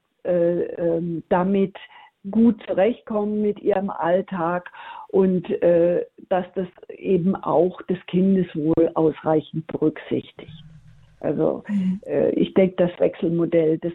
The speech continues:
Speaker 1: ist das häufigste und das, äh, funktioniert auch recht gut. Ähm,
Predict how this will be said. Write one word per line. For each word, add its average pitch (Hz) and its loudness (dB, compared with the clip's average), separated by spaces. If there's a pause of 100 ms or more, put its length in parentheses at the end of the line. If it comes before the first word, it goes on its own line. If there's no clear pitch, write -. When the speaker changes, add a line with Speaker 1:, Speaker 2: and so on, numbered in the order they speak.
Speaker 1:
ist 214 -8 (140)
das 185 -6 (100)
häufigste 170 -2
und 160 -6
das, 165 -2 (320)
äh, 160 -2 (100)
funktioniert 175 2 (360)
auch 160 -4 (180)
recht 160 -2
gut. 170 -4 (800)
Ähm, 87 0